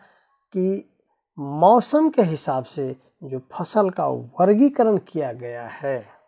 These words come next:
उस पर मैं, अ, चर्चा कर लूँ और पुनः, अ, उत्पादन और प्रबंधन अगले दूसरे और तीसरे वीडियो में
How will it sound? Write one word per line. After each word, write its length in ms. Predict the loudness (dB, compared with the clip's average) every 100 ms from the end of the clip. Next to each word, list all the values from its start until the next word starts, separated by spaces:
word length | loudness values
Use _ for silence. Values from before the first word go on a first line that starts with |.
| _ _ _ _ _ _ _ _ _ _ _ _ -2
उस 160 | -2
पर 240 | 2 0 2
मैं, 220 | -4 -8 _ _ _ _ _ _ -16
अ, 300 | -12 -12 -14
चर्चा 500 | -4 0 0 2 0
कर 200 | 4 2
लूँ 260 | 4 -2 -4 -20 -20 _ -8
और 180 | -6 -6
पुनः, 380 | 0 4 4 2
अ, 60 | _ _ -14
उत्पादन 720 | -10 -8 -6 2 4 4 4
और 140 | 2 0
प्रबंधन 600 | -2 -2 -2 0 0 -2
अगले 260 | -4 0 0
दूसरे 480 | 0 -4 0 0 0
और 120 | -2
तीसरे 420 | -6 -8 -4 -4
वीडियो 360 | -4 -4 -2 -4
में 140 | -6